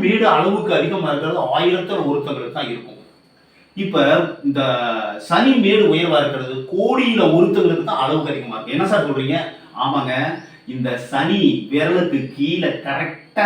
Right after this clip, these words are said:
சனி மேடு யாருக்காவது இருக்கான்னு பாருங்க, இருக்கவே இருக்காது. அளவுக்கு அதிகமாக சனி மேடு இருந்தா திருமண விருப்பம் இருக்காது, ஃபர்ஸ்ட் பாயிண்ட். ரெண்டாவது பாயிண்ட்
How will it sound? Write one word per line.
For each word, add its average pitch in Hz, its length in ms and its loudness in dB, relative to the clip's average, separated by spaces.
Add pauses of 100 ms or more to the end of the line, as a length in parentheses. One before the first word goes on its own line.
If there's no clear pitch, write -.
சனி 160 280 2
மேடு 147 240 2
யாருக்காவது 131 400 2
இருக்கான்னு 139 340 0
பாருங்க, 120 240 -4 (340)
இருக்கவே 156 540 0
இருக்காது. 117 340 -4 (680)
அளவுக்கு 190 480 4 (160)
அதிகமாக 180 680 2 (120)
சனி 170 260 0 (120)
மேடு 160 220 2 (120)
இருந்தா 156 240 0 (180)
திருமண 196 440 -2 (160)
விருப்பம் 165 400 0
இருக்காது, 135 360 -4
ஃபர்ஸ்ட் - 300 -8
பாயிண்ட். 110 260 -8 (720)
ரெண்டாவது 190 500 2 (100)
பாயிண்ட் 139 260 0